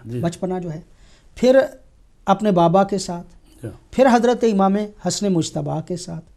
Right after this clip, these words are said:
Speaker 2: मैं चाहता हूँ कि इस पे भी थोड़ी सी अगर रोशनी डालें कि वो कितनी देर थी, अ, कि जो पैगंबर गिरामी के साथ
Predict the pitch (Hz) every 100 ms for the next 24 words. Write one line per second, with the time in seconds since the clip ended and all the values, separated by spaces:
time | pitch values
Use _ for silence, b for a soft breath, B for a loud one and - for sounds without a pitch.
0 | b b b 214 233 254 277 277 277 -
1 | 269 - 311 254 - - 285 302 - 226
2 | 196 180 175 196 196 170 170 196 196 185
3 | 185 196 247 254 190 185 185 226 233 -
4 | - - 185 185 185 165 180 190 180 160
5 | 165 196 160 156 147 190 208 214 214 208
6 | 226 233